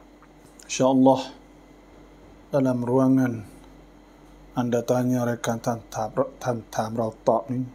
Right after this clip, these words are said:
insyaAllah akan memberi manfaat kepada kita semua, insyaAllah. Dan semoga Allah Ta'ala menjadi pintu, dah,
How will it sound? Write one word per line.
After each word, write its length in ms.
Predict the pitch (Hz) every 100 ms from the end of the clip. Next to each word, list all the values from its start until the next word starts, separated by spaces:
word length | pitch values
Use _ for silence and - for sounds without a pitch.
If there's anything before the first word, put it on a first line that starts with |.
| -
insyaAllah 720 | - - - 107 107 - - - - - - - - - - - -
akan 380 | 113 - 117 113
memberi 440 | 117 117 120 117
manfaat 560 | 117 117 - - 135 131
kepada 400 | 131 131 - 120
kita 540 | 123 - 120 117 - 104
semua, 400 | - - 107 98
insyaAllah. 520 | 98 - 117 120 - - - - - _ _ _ _ _ _ _ _ _ _ _
Dan 100 | 127
semoga 520 | 113 - 113 123 127 123 123 120 117
Allah 200 | 117 117
Ta'ala 520 | - 107 107 113 113 117 117 113 117 - - _ _ - _ _ _ _ _ 131
menjadi 280 | 113 110 110
pintu, 640 | - 123 117 - 131 117 - - - - _ _ _ _ _ _ - _ _ _ _ _ _
dah, 220 | 131 107